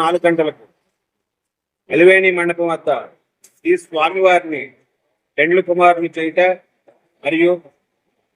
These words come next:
శ్రీ అనంతలక్ష్మి సత్యవతి దేవి గారిని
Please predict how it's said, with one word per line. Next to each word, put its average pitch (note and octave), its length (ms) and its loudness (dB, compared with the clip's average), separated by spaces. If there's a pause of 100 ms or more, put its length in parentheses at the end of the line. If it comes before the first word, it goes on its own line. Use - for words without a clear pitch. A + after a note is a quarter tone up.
(440)
శ్రీ E3+ 220 -2
అనంతలక్ష్మి F#3 560 0 (100)
సత్యవతి F3+ 420 0
దేవి F3 240 6
గారిని E3 300 0